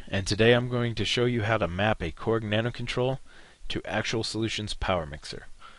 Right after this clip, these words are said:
This will allow you to control the audio settings of individual applications in Windows with hardware. I'm using a first generation Korg Nano Control and Power Mixer version three point seven,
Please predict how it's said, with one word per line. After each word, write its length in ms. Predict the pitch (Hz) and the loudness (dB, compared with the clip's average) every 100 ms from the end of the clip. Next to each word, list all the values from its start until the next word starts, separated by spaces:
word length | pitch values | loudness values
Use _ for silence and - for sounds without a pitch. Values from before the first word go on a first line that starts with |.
| - - - - | -18 -18 -18 -8
This 180 | - | -2
will 160 | 143 123 | 2 4
allow 260 | 110 110 113 | 8 8 8
you 140 | 110 | 4
to 80 | 107 | -2
control 440 | - - - 120 | -4 -4 0 2
the 120 | 101 | 4
audio 340 | 85 101 120 120 | 4 4 4 2
settings 420 | - 135 139 117 | 2 2 2 -2
of 100 | - | -4
individual 540 | 101 127 127 131 123 | -2 0 0 0 4
applications 760 | 117 113 104 107 113 - 85 87 | 4 4 -2 -2 -2 -2 -6 -6
in 140 | 90 | -6
Windows 460 | 92 101 78 76 - | -4 -4 -4 -4 -6
with 140 | 87 | -6
hardware. 500 | - 92 82 69 - - - - - - - - - | -2 -2 -2 -6 -10 -12 -16 -20 -20 -20 -20 -18 -8
I'm 140 | 104 | -2
using 240 | 113 123 101 | 0 0 -2
a 40 | |
first 360 | - 151 139 - | 0 2 2 0
generation 580 | 131 123 123 117 101 | 0 2 2 2 -2
Korg 300 | - 123 107 | -2 0 2
Nano 280 | 107 110 117 | 2 2 0
Control 460 | - 104 123 120 131 - - - - - - | -2 -4 2 2 2 -4 -4 -6 -10 -20 -8
and 380 | 98 101 95 92 | 0 2 2 0
Power 240 | - 123 | 2 2
Mixer 340 | 120 120 - 110 | 2 -2 0 -2
version 540 | 107 107 95 95 90 - - - - | 0 -2 -2 -6 -8 -6 -6 -6 -6
three 220 | 139 147 | 0 0
point 320 | - 143 98 | 2 -4 -2
seven, 540 | - - 117 87 69 | -4 2 2 2 -8